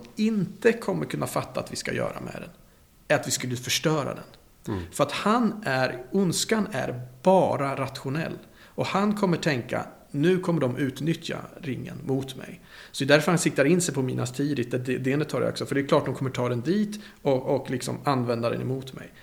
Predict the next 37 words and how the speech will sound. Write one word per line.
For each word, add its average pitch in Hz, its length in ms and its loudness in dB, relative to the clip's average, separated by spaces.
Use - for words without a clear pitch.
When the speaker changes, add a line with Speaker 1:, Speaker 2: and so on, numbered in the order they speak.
Speaker 1:
Men 143 260 4
Gandalf 170 360 6
fattar, - 460 -4
det, - 140 -4
det, 156 260 -2
det 143 340 0
vi 147 100 2
måste 151 320 0
göra 160 260 2
här - 320 -4
är 139 100 4
att - 260 -2
ta 208 280 -2
den 165 340 0
minsta 233 520 0
av 220 160 2
alla 160 240 4
varelser, 117 640 -4
den 147 160 0
mest 208 260 2
ödmjuka, 131 480 0
skicka - 440 -6
honom 190 680 4
in 127 360 0
i 143 260 6
ondskans 135 420 0
land 120 240 -4
för - 180 -2
att 127 140 0
förstöra 143 480 2
ringen. 120 300 -6
Det - 80 2
kommer 170 260 -2
han 143 120 -4
aldrig 123 440 -2
kunna 117 180 -6
förstå. - 360 -6